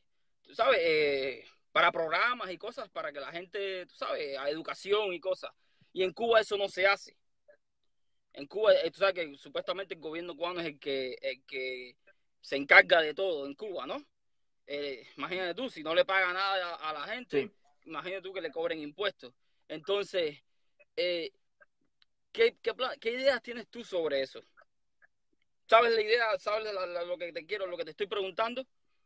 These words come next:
Speaker 1: ¿Cómo,
Speaker 2: Sí, totalmente.
Speaker 1: cómo financiar todo? Porque, eh, yo sé que tú, ah, tú hablas mucho de los go-, de los países europeos, muchos países europeos, y, y sabes bien que en, en esos países europeos los impuestos son, son bien altos,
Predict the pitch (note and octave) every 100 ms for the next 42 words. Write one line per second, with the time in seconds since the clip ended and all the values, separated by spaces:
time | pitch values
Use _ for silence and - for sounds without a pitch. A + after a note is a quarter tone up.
0 | _ _ _ _ _ _ - A#3+ C#4+ C#4
1 | - - - D#3+ D3 B2 B2+ C#4 D#4 -
2 | B3+ A#3 A3+ C4 A#3 - G#3 E3+ C3 -
3 | - - _ - A3+ - A3+ G#3+ - -
4 | - _ - G3 G3+ - _ _ _ -
5 | G3 A#3 C4 B3 A#3 A3+ F3 F#3 - A3+
6 | A#3 G#3 A3+ - G3+ F3+ F3+ D#3+ E3+ D#3+
7 | D#3+ D#3 D3 D#3 F#3+ G3+ F#3 E3+ D#3 F#3+
8 | F3 F#3 - D#3 D#3+ F3+ - F3 E3+ D3+
9 | D3 G#3 F3 D3+ C#3 C3+ - D#3+ D#3+ F#3
10 | F#3+ D3+ C3+ D3 C#3+ D3 F#3+ E3+ F3 D#3+
11 | D#3+ D3+ G3 G3 F3 - - D#3+ D#3+ D#3
12 | G3+ G#3+ G3+ G3 F#3+ D#3+ - F3 E3 E3
13 | E3 A3 G#3 F3+